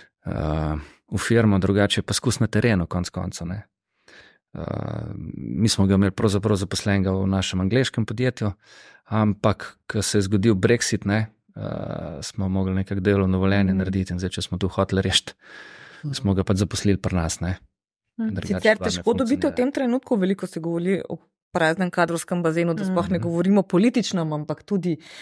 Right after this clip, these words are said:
Speaker 2: eh, v zasebnem sektorju težko najdete primerne kadre v tem trenutku?
Speaker 1: Ja,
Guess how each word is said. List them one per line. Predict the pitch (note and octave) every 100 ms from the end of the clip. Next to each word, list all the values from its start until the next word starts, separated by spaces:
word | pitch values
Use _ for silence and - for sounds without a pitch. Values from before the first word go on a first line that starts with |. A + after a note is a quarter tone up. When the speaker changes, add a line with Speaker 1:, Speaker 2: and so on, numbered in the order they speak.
| -
Speaker 2:
eh, | F#3+ - E3 D3+
v | D3+ D#3
zasebnem | D3+ - G3 F#3
sektorju | G3+ G3 G3+
težko | G3 F3+ - G#3+
najdete | A3 G#3+ A#3 - A3
primerne | G3 F3+ A3
kadre | - G3+ A3+
v |
tem | G#3 G3+
trenutku? | G#3 G#3+
Speaker 1:
Ja, | F2